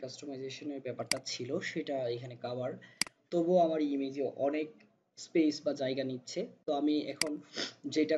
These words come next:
করব, সেটা হচ্ছে আমি আমার browser বা আমি অনলাইনের help নিব, কিভাবে অনলাইনে আমি ইমেজগুলারে আরো optimize করতে পারি। তো এর আগে আমি আরেকটা জিনিস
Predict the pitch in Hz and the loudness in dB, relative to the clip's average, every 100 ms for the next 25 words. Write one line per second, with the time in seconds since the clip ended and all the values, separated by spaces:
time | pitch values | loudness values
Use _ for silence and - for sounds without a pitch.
0 | 147 135 175 180 151 143 143 - 156 135 | 2 0 0 -2 -2 -4 -4 -4 -4 -2
1 | 131 - _ _ _ - 139 139 131 113 | -4 -8 _ _ _ -4 0 0 0 -6
2 | 117 139 147 143 143 139 135 127 127 127 | 0 4 4 4 4 2 2 -2 -2 -2
3 | 143 156 156 151 151 - - 135 131 - | 2 4 4 4 2 -2 -6 -4 -4 -4
4 | 127 147 214 - 143 131 131 123 135 143 | -4 -4 -6 -4 -2 0 -2 -2 -2 -2
5 | 143 135 131 127 120 - 117 113 113 - | -2 -2 -2 -4 -6 -10 -12 -10 -10 -10
6 | _ 135 139 123 123 104 - 107 - - | _ -4 -2 -2 -8 -12 -16 -20 -20 -20
7 | 82 _ _ _ _ _ _ _ - 226 | -20 _ _ _ _ _ _ _ -4 -2
8 | - 220 233 220 220 214 208 196 190 - | 6 8 10 10 10 8 8 4 4 4
9 | 190 170 170 | 2 4 2